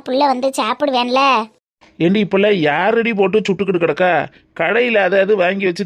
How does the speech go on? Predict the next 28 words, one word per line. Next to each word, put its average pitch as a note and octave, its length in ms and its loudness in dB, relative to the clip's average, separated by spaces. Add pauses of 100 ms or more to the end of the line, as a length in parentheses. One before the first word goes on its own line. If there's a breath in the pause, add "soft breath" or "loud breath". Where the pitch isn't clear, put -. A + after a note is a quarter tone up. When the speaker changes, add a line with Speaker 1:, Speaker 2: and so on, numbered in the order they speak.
Speaker 2:
திண்டுக்கிட்டு F#3 440 -4
போனோமா F3+ 460 0
வந்தோமான்னு E3+ 480 -2
இருக்கு. E3 200 -4 (120)
இப்படி F#3 260 0
உட்கார்ந்து G3+ 360 -2
வேலை F3 220 2
மெனக்கண்டு F3+ 440 -4
அரிசியை E3+ 420 -2
சேர்க்க, F3+ 260 -2 (100)
வெள்ளத்தை F#3 400 -2
இடிக்கன்னு F#3+ 380 -4 (440 loud breath)
எதுக்கு A#3+ 260 0
இந்த G#3 180 -2
தேவையில்லாத F#3+ 460 0
வேலையெல்லாம் F3+ 380 0
பாக்குற? D#3+ 240 -2 (600 loud breath)
ஒண்ணு A#3 240 0 (120)
அவன் A#3 220 0
மயனுக்கு G#3 360 -2
வேணும்னா G3+ 320 -2 (120)
மருமக G#3 340 0
செஞ்சு G3 200 -2
கொடுத்துட்டு E3+ 300 -6
போறா, E3+ 220 0 (320)
உன்னால A3 340 -2
இப்ப G3 180 -2
முடியுதா? F#3+ 360 0